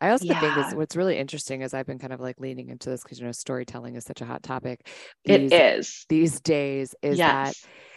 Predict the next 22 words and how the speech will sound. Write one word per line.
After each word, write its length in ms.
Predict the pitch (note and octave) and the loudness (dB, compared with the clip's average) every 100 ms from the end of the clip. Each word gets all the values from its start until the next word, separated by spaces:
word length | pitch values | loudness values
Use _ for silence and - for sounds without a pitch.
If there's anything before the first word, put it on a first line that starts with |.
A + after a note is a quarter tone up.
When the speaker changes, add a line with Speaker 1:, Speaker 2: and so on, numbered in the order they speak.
| - _ - | -20 _ -4
Speaker 1:
uh, 160 | D#3 | 0
by 160 | D3+ D3+ | 2 2
practicing 500 | - G3 - A#3+ E3 | 0 -2 -2 -4 -2
the 100 | D3 | -2
art 160 | C3+ C#3 | 0 0
of 80 | A2+ | 0
it, 180 | C#3+ - _ _ _ _ _ _ - | -2 -6 _ _ _ _ _ _ -2
Speaker 2:
Mm. 320 | F#3+ F3+ F3 | 0 2 0
Speaker 1:
which 240 | D3+ D#3+ | 0 -2
it 120 | C#3 C3+ | -4 -6
is, 260 | A#2+ C#3 | -6 -6
it's, 180 | C3+ - - | -8 -8 -8
it's 220 | C3 - | -8 -8
an 60 | - | -8
art, 120 | B2+ | 2
Speaker 2:
It's 140 | F#3 - | 2 4
an 80 | E3 | 4
Speaker 1:
right? 60 | |
Speaker 2:
art. 100 | C#3 - | 4 4
Speaker 1:
It's 60 | |
just, 220 | D3 C3+ C#3 | -2 -6 -4
like, 260 | C3+ - | -6 -8